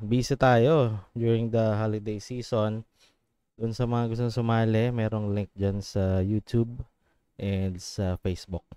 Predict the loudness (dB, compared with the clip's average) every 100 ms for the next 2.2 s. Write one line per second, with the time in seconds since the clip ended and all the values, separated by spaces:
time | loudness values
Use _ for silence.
0 | _ -6 -6 -6 -10 -12 -10 -10 -6 -6
1 | -6 -8 -4 -6 -4 -8 -6 -4 -4 -2
2 | -4